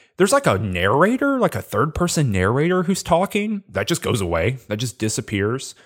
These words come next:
Uh, the first missions have you doing all kinds of interesting stuff, like, "Oh, we recovered a weapon.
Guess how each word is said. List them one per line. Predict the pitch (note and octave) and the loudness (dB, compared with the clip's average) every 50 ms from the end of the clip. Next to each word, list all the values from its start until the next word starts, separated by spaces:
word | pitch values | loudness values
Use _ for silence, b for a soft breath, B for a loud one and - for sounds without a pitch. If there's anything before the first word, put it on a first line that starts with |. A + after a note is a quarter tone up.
| b b b b b b _ - | b b b b b b _ -2
Uh, | - A#2+ A#2+ A#2+ | 0 2 2 2
the | - B2 C3 | 0 -2 -4
first | - - F3 G3+ - - | 0 2 0 2 2 2
missions | F#3+ F#3+ - - A3 G3 | 0 0 0 -2 -2 0
have | G3 F3 C#3+ | 0 0 0
you | C3+ | 0
doing | A#2 A2 A#2 C3 C#3 B2 | 0 2 0 0 2 0
all | A#2 A#2 | 0 0
kinds | - C3+ B2 A2 | 0 -2 0 0
of | G#2 F2+ | -2 -2
interesting | G2 G#2+ - B2 A2+ - - G#2+ | -2 -4 -4 -6 -6 -4 -6 -6
stuff, | F#2 - - - F#2+ G#2 A#2 A#2 - - | -6 -4 0 2 2 2 2 0 -2 -4
like, | - F#2+ F#2+ F2+ F2 - - - | 0 2 4 4 2 0 0 2
"Oh, | F#3 A#3 A3+ | 4 4 4
we | E3 B2+ A#2 | 4 2 0
recovered | G#2 A#2 A2+ - - C3+ B2 C#3 D3 D#3 | 2 0 -2 0 0 0 2 2 2 2
a | |
weapon. | D#3+ E3+ G#3 A3 A3 - - F#2 F2 F2 | 2 2 2 0 2 2 0 -2 -2 -4